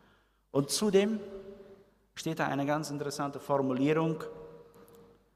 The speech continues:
wir werden vor Jesus treten, vor dem Menschensohn treten. Und dieser Text, das war mir auch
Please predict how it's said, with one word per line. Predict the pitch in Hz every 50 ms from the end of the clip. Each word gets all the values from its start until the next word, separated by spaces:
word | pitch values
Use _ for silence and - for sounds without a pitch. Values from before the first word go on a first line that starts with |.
| _ -
wir | 127 139 135 139
werden | 160 165 165 156 151 156 151
vor | 151 - 151 147 143
Jesus | 143 147 147 139 127 127 113 - - -
treten, | - - 120 120 107 95 - - 90 82 - - - - _
vor | - 117 123 123
dem | 127 131 127 127 135
Menschensohn | 143 135 120 - - - 117 110 104 95 90 101 101 98 92 90 -
treten. | - - 107 101 85 - - 82 - - - - - _ _ _ _ _ _ _ _ _ _ _ _ _ _ _ _ _ _ _ _ _ _ _ _ _ _ _ _ _ _ _ _ _ _ _ _ _ _ _ -
Und | - 131 131 127 120 - - - - - - - - - - 131
dieser | 151 175 165 175 160 156 -
Text, | - 180 180 - - - - - - - - - - - _ _ _ _ _ _ _ _ _ _ -
das | 147 143 - - - - - - - -
war | 143 156 156
mir | 147 139 135 131
auch | 156 151 - - - -